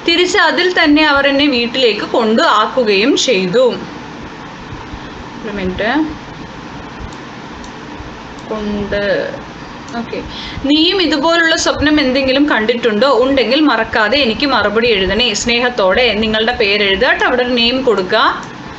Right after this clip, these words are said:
ഓക്കെ. പറന്നു പോകുന്ന പക്ഷികൾ.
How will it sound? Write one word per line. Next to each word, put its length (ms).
ഓക്കെ. 280
പറന്നു 420
പോകുന്ന 340
പക്ഷികൾ. 440